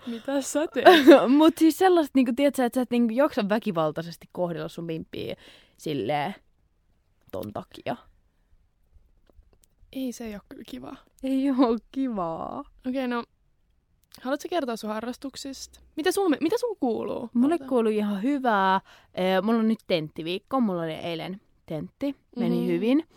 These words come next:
Speaker 2: Ainakin mä luulen, että meni hyvin.
Speaker 1: Joo.
Speaker 2: Öö, ja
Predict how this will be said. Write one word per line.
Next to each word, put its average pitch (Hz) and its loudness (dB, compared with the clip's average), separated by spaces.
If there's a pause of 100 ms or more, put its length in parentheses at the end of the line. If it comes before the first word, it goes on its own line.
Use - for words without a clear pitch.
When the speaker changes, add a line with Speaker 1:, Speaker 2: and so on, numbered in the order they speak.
(300)
Speaker 2:
Ainakin 190 2
mä 190 4
luulen, 185 2
että 214 2
meni 226 2
hyvin. 240 0 (140)
Speaker 1:
Joo. 208 -4
Speaker 2:
Öö, - -6 (800)
ja 233 4